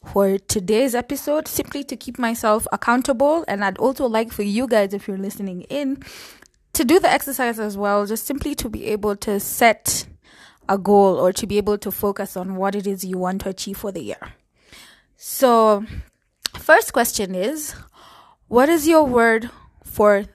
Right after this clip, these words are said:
this year? So it's important to have a word for the year, and simply because this word will basically manifest how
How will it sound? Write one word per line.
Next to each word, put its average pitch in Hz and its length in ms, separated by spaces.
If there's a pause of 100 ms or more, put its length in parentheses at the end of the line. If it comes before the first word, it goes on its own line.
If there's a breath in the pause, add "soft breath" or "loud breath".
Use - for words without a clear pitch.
this 190 320
year? 147 400 (520 loud breath)
So - 120
it's 302 120
important 392 440
to 269 80
have 240 160
a 214 120
word 185 340
for 175 160
the 165 140
year, 156 280
and 185 220
simply 247 340
because 202 680 (320 loud breath)
this 269 220
word 214 400
will 196 100
basically 214 540
manifest 185 640
how 180 540